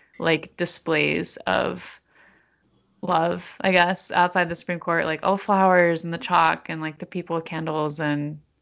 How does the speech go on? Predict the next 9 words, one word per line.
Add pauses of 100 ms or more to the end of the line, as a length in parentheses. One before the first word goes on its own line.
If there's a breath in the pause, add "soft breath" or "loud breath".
(200)
that's
really
nice.
I
mean, (640)
we
haven't
had,
like,